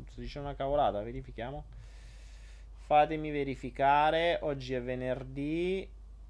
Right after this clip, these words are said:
sabato, domenica, lunedì, martedì. Sì, allora il prossimo... Allora ok, perfetto, il prossimo giovedì lo dedichiamo ai bambini.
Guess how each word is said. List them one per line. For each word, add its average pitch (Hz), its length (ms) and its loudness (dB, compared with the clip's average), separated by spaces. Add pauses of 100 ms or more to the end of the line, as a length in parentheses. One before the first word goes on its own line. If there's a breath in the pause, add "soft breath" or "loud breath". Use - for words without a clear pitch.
(1120)
sabato, 104 720 2
domenica, 135 520 -2
lunedì, 120 280 -4
martedì. 113 400 -4
Sì, 151 240 0
allora 151 200 10
il 143 60 6
prossimo... 233 380 0
Allora 359 300 10
ok, 165 280 6
perfetto, 156 440 4
il 139 80 -2
prossimo 226 440 2
giovedì 196 300 6
lo 214 80 6
dedichiamo 143 380 6
ai 131 80 4
bambini. 107 420 2